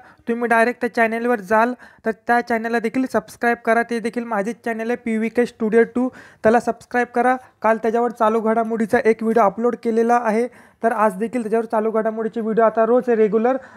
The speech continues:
अपलोड केले जाईल मित्रांनो. तर अजूनही काय माहिती सांगणार आहे पोलीस भरतीबद्दल या व्हिडिओच्या शेवटी, तर हा व्हिडिओ पूर्ण बघा मित्रांनो. तत्पूर्वी एक प्रश्न सांगतो, महाराष्ट्राचे पोलीस महासंचालक सध्याचे कोण आहेत? कमेंट बॉक्समध्ये उत्तर नक्की कळवा मित्रांनो.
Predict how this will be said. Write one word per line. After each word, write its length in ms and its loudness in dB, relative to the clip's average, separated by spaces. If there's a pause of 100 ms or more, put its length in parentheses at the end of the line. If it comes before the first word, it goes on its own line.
अपलोड 420 0
केले 220 2
जाईल 200 2
मित्रांनो. 480 0 (460)
तर 480 6 (100)
अजूनही 340 0
काय 160 4
माहिती 320 0
सांगणार 300 2
आहे 100 4
पोलीस 320 -2
भरतीबद्दल 640 0 (280)
या 120 4
व्हिडिओच्या 440 0
शेवटी, 380 -2
तर 360 -12
हा 140 4
व्हिडिओ 240 0
पूर्ण 320 -2
बघा 220 0
मित्रांनो. 500 -2 (340)
तत्पूर्वी 400 0
एक 120 -2
प्रश्न 240 -4
सांगतो, 460 -2 (300)
महाराष्ट्राचे 640 2
पोलीस 440 0
महासंचालक 600 -2
सध्याचे 420 -2
कोण 280 0
आहेत? 140 4 (320)
कमेंट 280 0
बॉक्समध्ये 440 0
उत्तर 280 0
नक्की 280 -4
कळवा 280 4
मित्रांनो. 480 0